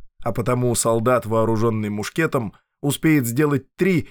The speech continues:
или даже четыре выстрела за то время,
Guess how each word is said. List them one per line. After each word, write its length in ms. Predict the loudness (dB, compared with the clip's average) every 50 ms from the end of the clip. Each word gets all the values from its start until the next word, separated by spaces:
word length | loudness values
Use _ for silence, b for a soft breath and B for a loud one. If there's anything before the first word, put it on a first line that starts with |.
| B
или 200 | B 0 0 2
даже 280 | 2 2 2 0 0 0
четыре 500 | 0 0 0 2 2 4 4 4 2 2
выстрела 540 | 0 0 0 -2 -2 -2 -2 -2 -2 -2 -2
за 140 | -4 -4 -6
то 140 | -6 -6
время, 420 | -4 0 2 2 2 2 0 -2